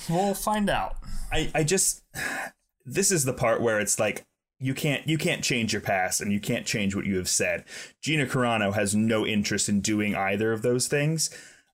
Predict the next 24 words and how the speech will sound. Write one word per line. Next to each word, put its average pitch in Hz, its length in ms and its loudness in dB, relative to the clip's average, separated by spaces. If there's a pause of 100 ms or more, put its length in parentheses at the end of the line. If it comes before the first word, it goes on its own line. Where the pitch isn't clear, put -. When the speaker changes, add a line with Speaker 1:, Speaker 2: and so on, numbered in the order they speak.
(140)
Speaker 2:
I, - 200 -4 (160)
I 127 120 -2
just, 131 440 0
I, 120 240 2
I, 123 160 2 (480)
I 123 120 -2
want 127 420 0
there 120 180 2
to 117 180 0
be, 98 720 0 (1000)
I, 117 180 -2
I 123 40 2
don't 135 160 2
know 123 180 4
if 110 120 -2
there's, 104 560 0
if, - 400 -6
if 110 220 -2
there's 104 260 0
room 175 300 2
for 151 320 2
it. 135 160 0
I, 120 400 2
I, 107 160 0